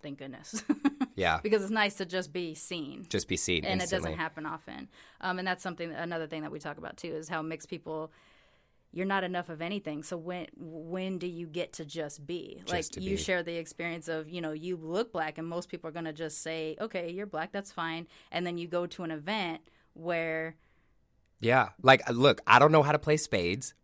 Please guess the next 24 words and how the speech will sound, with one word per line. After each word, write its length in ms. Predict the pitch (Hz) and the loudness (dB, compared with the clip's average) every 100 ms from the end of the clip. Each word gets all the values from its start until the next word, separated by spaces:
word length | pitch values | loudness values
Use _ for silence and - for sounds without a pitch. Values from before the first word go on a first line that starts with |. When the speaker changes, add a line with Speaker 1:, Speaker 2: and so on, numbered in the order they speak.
| _ - | _ -8
Speaker 2:
Never 300 | 82 78 98 | -2 0 4
learned 300 | 110 123 113 | 8 8 6
that. 200 | 73 - | 0 -2
Speaker 1:
Okay. 360 | 180 202 208 - | -2 2 2 4
Speaker 2:
You 60 | 107 | 4
know, 260 | - 110 | 6 6
don't 420 | 95 92 - 120 | 4 2 6 6
know. 140 | 127 127 | 8 8
Like, 200 | 127 120 | 8 10
I 100 | 120 127 | 12 12
don't 200 | 143 123 | 12 10
know 220 | 120 127 | 10 10
all 180 | 110 113 | 8 8
the 60 | |
gospel. 360 | 120 123 139 - | 6 2 2 -2
You 140 | 127 | 2
know, 120 | 135 117 | 4 6
there's 200 | 117 107 | 4 6
all 220 | 117 120 | 6 6
these 160 | 120 113 | 6 4
Speaker 1:
Right. 80 | 107 | 8
Speaker 2:
moments 420 | 120 151 117 101 | 8 8 6 4
where 380 | - 101 95 92 - - _ | 2 4 4 2 -4 -20 _
then, 340 | 107 120 117 | 2 6 6